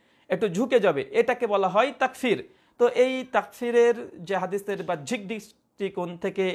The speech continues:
এটাকে মাকরু বলা হয়েছে, এটা সঠিক নয়। তিন নম্বর জবাব, আমরা যখন নামাজ, আহ, আদায় করি, আমরা যখন নামাজে বাম হাতে পরে ডান হাত বেঁধে আমরা যখন দাঁড়াই, সেই সময়তে কি আমরা রুকুর মতো ঝুঁকে থাকি?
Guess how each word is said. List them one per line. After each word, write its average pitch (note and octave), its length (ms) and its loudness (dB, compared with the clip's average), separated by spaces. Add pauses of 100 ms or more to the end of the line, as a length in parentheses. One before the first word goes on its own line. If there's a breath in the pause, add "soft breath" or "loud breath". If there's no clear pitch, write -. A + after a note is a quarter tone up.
এটাকে F3+ 260 -2
মাকরু E3+ 280 -2
বলা D#3+ 180 2
হয়েছে, E3 280 0 (460 loud breath)
এটা G3+ 200 6
সঠিক A#3+ 420 0
নয়। D3 280 -6
তিন A3+ 120 -4
নম্বর A3+ 220 -2
জবাব, F#3+ 300 4 (2250)
আমরা A3+ 200 6
যখন A#3+ 180 2
নামাজ, G#3+ 300 4 (440)
আহ, F3+ 380 2
আদায় A3 180 6
করি, G#3+ 280 -2
আমরা G3+ 140 -4
যখন G3 180 -4
নামাজে F#3+ 280 -2
বাম F3+ 200 0
হাতে F#3+ 160 -4
পরে F3+ 160 -4
ডান E3 220 -2
হাত G3 400 0
বেঁধে E3+ 600 -2
আমরা E3 260 2
যখন D#3 520 -4
দাঁড়াই, E3+ 300 4
সেই G3 140 -4
সময়তে F#3+ 300 -6
কি F#3+ 260 -6
আমরা F3 300 0
রুকুর F#3+ 320 -4
মতো F#3+ 200 -4
ঝুঁকে G3+ 240 -2
থাকি? G#3+ 340 -6